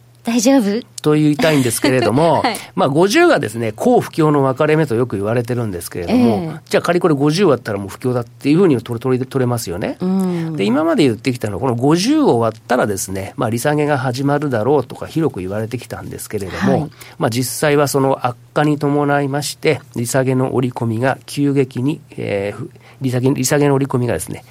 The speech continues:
Speaker 2: まあ、急速に拡大してきました。
Speaker 1: はい。まあ、製造業の分野ですから、やはりこれは貿易摩擦の影響というのがここに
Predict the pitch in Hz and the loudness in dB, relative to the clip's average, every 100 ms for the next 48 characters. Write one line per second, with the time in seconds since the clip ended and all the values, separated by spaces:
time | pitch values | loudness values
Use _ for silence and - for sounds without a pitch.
0 | - 117 - 139 123 123 135 143 - - | -14 -10 -2 0 0 0 0 0 -2 -10
1 | - - 131 110 98 - - 87 85 - | -14 -8 -4 -4 -6 -10 -10 -10 -12 -14
2 | - - 156 151 - - - - - 156 | -14 -10 -8 -8 -12 -14 -20 -18 -10 -4
3 | - 214 247 254 285 285 254 196 180 165 | -2 2 2 2 2 2 2 2 2 2
4 | 147 - 175 165 190 190 160 143 147 - | 0 0 0 2 2 2 0 -2 -8 -6
5 | 151 156 190 175 - - 165 202 233 220 | -4 -2 -2 -2 -6 -8 -8 -2 -2 0
6 | 196 196 208 185 180 214 220 220 - 214 | 4 4 4 4 4 4 4 2 2 4
7 | 214 220 220 220 165 147 151 180 - 185 | 4 4 2 0 -2 0 0 -2 -4 -2
8 | 185 185 - 185 185 254 165 139 - - | -2 -4 -4 -2 2 2 2 -2 -4 -18
9 | - - - 170 180 170 165 | -20 -20 -12 -4 0 0 -2